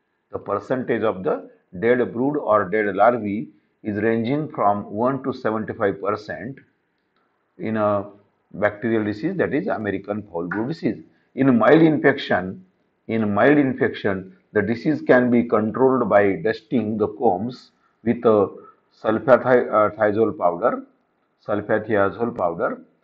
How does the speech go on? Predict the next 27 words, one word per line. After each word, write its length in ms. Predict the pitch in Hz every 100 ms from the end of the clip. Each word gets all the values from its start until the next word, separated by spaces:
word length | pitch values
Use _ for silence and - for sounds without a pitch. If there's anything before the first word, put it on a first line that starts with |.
| _ _ _
In 160 | 120
severe 380 | 117 120 120 156
infection, 840 | 156 135 131 - 107 95 101 - _ _ _ -
the 100 | 101
standard 480 | - 104 117 143 147
method 340 | 131 135 123
used 340 | 113 123 117
in 200 | 117 107
U 280 | 98 110 110
S 180 | 107 -
A, 220 | 90 87 - _ _ _
that 180 | 104 107
is 140 | 117 -
to 220 | 104 -
kill 360 | 139 139 139 143 - -
the 220 | 113 104
infested 840 | 110 110 107 139 - 135 120 117 - - _
colonies 680 | 113 123 147 107 92 95 - _ _ 92
and 340 | 104 98 90
burn 380 | 127 143 151 123
the 100 | 104
bees' 480 | 113 131 110 107 120 _ _ _
combs, 500 | 131 117 95 104 - - _ _
hive 340 | - 123 139 135
and 200 | 104 98
hive 380 | 90 98 98 95
parts. 520 | 135 110 92 101 _